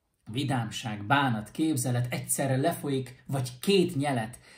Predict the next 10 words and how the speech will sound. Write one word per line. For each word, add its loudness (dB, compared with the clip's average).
sör, 4
bor 0
vagy 0
pálinka. -2
Szerelmem, 0
a -10
lé. -10
Csak -16
csúszik -2
lefelé. -12